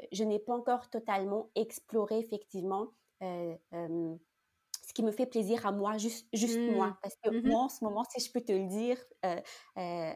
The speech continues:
Speaker 1: euh, je prends vraiment plaisir à être dans ma famille, à, à, à
Speaker 2: Mm.
Speaker 1: sortir avec mes, à sortir avec mes enfants. Sinon, un truc un peu plus personnel peut-être qui me rejoindrait, euh, j'aime beaucoup tout ce qui est séries télé, euh, documentaires,
Speaker 2: Mhm.
Speaker 1: euh, euh,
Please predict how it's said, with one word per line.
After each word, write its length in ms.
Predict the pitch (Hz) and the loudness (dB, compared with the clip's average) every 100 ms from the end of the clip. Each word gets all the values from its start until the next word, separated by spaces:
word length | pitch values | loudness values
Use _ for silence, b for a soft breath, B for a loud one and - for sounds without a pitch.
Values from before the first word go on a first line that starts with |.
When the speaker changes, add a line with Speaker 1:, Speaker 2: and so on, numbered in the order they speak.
| - | -6
Speaker 1:
euh, 180 | 170 151 - | -6 -6 -6
je 120 | - | -10
prends 220 | - 240 233 | -2 2 4
vraiment 300 | 208 220 226 | 4 2 2
plaisir 480 | 220 208 196 220 | -2 -2 0 -2
à 160 | 202 180 | 0 -2
être 100 | 185 | -2
dans 120 | 190 | -4
ma 140 | 175 180 | -4 -6
famille, 380 | 175 175 190 202 | -6 -4 -4 -4
à, 140 | 185 - | -6 -4
à, 260 | - 208 | -4 0
à 20 | 208 | 0
Speaker 2:
Mm. 120 | 202 | 2
Speaker 1:
sortir 400 | 196 185 185 233 | 2 0 -2 -2
avec 320 | 220 214 - | -2 -6 -6
mes, 220 | 220 208 - | -4 -4 -4
à 100 | 190 | -6
sortir 340 | 214 - 233 | -6 -6 -2
avec 240 | 214 208 220 | -2 -2 -4
mes 160 | 208 | -2
enfants. 320 | 202 208 - - B B B | -2 -2 -6 -8 B B B
Sinon, 280 | - 262 262 | -4 0 0
un 80 | 254 | 0
truc 200 | - 247 | -4 -4
un 80 | 233 | -2
peu 140 | 247 | -2
plus 220 | 240 262 | 0 -2
personnel 720 | 233 - 254 - 262 240 254 262 | 0 -2 -4 -4 -2 0 -2 -2
peut-être 340 | 247 233 240 247 | -6 -2 -4 -2
qui 140 | 247 | -2
me 100 | 220 | 0
rejoindrait, 600 | 214 226 196 202 208 247 B B _ | 2 0 0 -2 -2 -4 B B _
euh, 100 | 196 | -2
j'aime 260 | 185 220 240 | 4 4 6
beaucoup 340 | 220 220 247 | 4 2 -4
tout 140 | 247 240 | -2 -4
ce 120 | - | -4
qui 160 | - 214 | -4 -2
est 60 | |
séries 480 | 208 - 226 233 226 | -2 0 2 2 0
télé, 500 | 226 196 202 220 - 190 | 0 2 2 0 -2 -4
euh, 100 | 185 | 0
documentaires, 960 | 208 208 226 190 190 - 196 214 247 247 | 0 0 -2 -2 -2 0 0 0 -4 0
Speaker 2:
Mhm. 180 | 240 277 - | 2 2 0
Speaker 1:
euh, 180 | 185 170 165 165 175 b b - | -2 -2 -2 -4 -6 b b -4
euh, 160 | 185 | -2